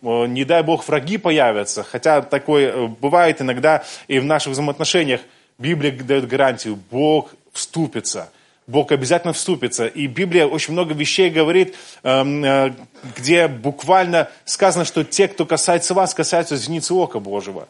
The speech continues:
Братья и сестры, представьте, э, люди, которые имеют какие-то злые намерения в отношении людей чистых, Божьих людей, и когда они поступают негодно с верующими людьми,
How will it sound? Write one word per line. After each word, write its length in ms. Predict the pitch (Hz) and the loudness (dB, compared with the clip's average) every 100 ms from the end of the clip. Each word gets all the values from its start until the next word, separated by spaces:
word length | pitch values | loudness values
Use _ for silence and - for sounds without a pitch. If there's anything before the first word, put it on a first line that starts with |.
| _ _ _ _ | _ _ _ _
Братья 220 | 180 208 | -2 0
и 40 | |
сестры, 320 | 202 220 208 160 | 2 2 2 -4
представьте, 640 | 139 131 - 202 - 156 - - - | -4 -4 2 2 2 -4 -4 -20 -6
э, 220 | 151 143 | 2 2
люди, 440 | 139 139 208 180 147 | 2 0 0 0 -2
которые 300 | 160 170 170 | -2 0 0
имеют 200 | 175 - | -2 -4
какие-то 340 | 156 180 180 | -2 -2 -2
злые 240 | 120 156 | 0 2
намерения 400 | 196 151 170 185 | 2 2 0 2
в 60 | 143 | 0
отношении 580 | 143 156 - 175 156 - - _ - | 0 -2 -2 0 0 -2 -18 _ -12
людей 420 | 131 139 135 185 | -4 -4 0 -2
чистых, 560 | 180 - 214 - 120 107 | 0 -2 -2 -4 -6 -8
Божьих 560 | 110 180 196 147 - | -2 2 2 0 -6
людей, 460 | 131 131 185 151 120 - _ _ | -6 0 2 2 -2 -16 _ _
и 580 | 165 160 156 156 160 156 - | 0 4 6 6 4 2 0
когда 240 | 156 156 | 0 0
они 120 | 185 | 0
поступают 680 | 165 160 - 165 180 165 - | -2 -4 -4 0 4 4 2
негодно 600 | 135 131 123 165 202 170 | -4 -4 0 2 2 0
с 180 | 139 - | -2 -4
верующими 460 | 127 196 185 - 190 | 0 2 2 -2 -2
людьми, 420 | 190 196 143 | -2 0 -2